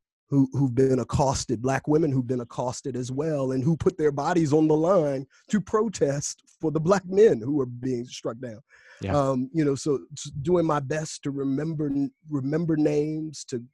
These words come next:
Speaker 1: to pray for families, to teach my children to do the same.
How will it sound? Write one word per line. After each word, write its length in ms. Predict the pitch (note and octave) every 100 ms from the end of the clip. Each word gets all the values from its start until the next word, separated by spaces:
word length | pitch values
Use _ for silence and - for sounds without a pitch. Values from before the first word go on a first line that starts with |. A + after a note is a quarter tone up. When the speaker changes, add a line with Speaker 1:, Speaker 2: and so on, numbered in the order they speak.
| _ _
Speaker 1:
to 80 | -
pray 400 | A2 - C#3+ D#3
for 180 | D#3 -
families, 840 | - - D3 D3 D#3 D#3 E3+ - _ _ _ _ _
to 80 | -
teach 260 | - E3+ -
my 140 | A#2 -
children 600 | - - D3+ D#3 D#3+ D3+
to 120 | D3+
do 220 | B2 C#3+
the 120 | C3+
same. 480 | A#2+ - G#2+ C3+ D#3+